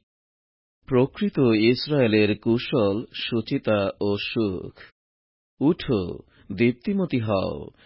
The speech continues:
কেননা তোমার দীপ্তি উপস্থিত। সদাপ্রভুর প্রতাপ তোমার উপরে উদিত হইল,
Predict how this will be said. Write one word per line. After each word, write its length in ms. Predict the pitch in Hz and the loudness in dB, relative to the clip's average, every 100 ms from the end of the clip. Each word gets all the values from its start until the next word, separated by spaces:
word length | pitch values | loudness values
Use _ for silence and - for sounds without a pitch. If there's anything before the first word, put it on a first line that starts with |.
| _ - | _ -2
কেননা 420 | 117 135 120 107 | 2 2 2 0
তোমার 540 | - 127 120 113 104 | 0 0 2 2 0
দীপ্তি 640 | 92 120 - - 104 95 - | 0 -4 -4 -4 -2 -2 -4
উপস্থিত। 840 | 98 117 113 - - 107 92 113 _ _ _ - | -4 -4 -6 -8 -6 -6 -6 -12 _ _ _ -12
সদাপ্রভুর 800 | - 123 160 185 190 143 127 117 | -4 -2 -2 -2 -2 0 2 2
প্রতাপ 540 | - 120 120 110 101 98 | 0 -2 0 0 0 -4
তোমার 260 | - 147 120 | -4 -2 -2
উপরে 400 | 104 104 98 98 | -2 -2 -2 -2
উদিত 380 | 95 104 117 127 | -2 -2 -2 -4
হইল, 460 | 156 127 101 92 | -4 -2 -2 -2